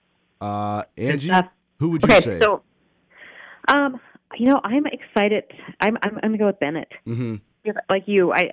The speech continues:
Speaker 2: the transfers, I think, are already gonna be an instant impact, but I think we're gonna be surprised with Bennett.
Speaker 1: Yeah. Perfect.
Speaker 2: Just, he comes from a huge program, um, has, you know, they won a, a state title, so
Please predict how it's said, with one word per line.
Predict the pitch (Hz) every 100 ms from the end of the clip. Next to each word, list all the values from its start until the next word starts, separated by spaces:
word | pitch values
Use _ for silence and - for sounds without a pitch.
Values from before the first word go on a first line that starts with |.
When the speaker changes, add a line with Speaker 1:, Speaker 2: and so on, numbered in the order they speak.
| 175
Speaker 2:
the | 185
transfers, | - 202 208 185 180
I |
think, | 170 165
are | 170
already | 160 160
gonna | 156
be | 147
an | 135 -
instant | 143 - 139
impact, | 135 131 -
but | 147
I | 160
think | 208 -
we're | 190
gonna | 175
be | 165
surprised | - 160 147
with | 143 -
Bennett. | 127 123 - _
Speaker 1:
Yeah. | 110 98 73 _ _ _ _ _
Perfect. | 110 170 147 180
Speaker 2:
Just, | 180
he | 180
comes | 180 185 185
from | 185
a |
huge | 175 185 180 -
program, | 170 165 160 160 160 160 156 -
um, | 156 139 143 156 _ _ -
has, | - 160 147 143 _
you | - 156
know, | 139 143 160 _ _ _
they | 151
won | 151 156
a, | 151 156 -
a | 147
state | 165 -
title, | 139 147 165 165 _ _
so | 143 135